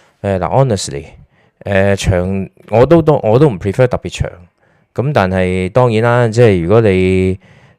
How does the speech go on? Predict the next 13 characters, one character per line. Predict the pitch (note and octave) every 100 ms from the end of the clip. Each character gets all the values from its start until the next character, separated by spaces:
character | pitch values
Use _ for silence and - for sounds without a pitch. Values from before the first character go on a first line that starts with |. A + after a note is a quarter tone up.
| -
誒， | - G2 F#2 F2+ F2 D#2 - _
各 | - B2
位 | E2+ B2+
嘅 |
意 | A2+ G2
見 | F#2+ G2+
我 | G2+
通 | A2
常 | G#2 -
都 |
聽 | F2+ G2
嘅， | F2 - - _ -
嚇， | F2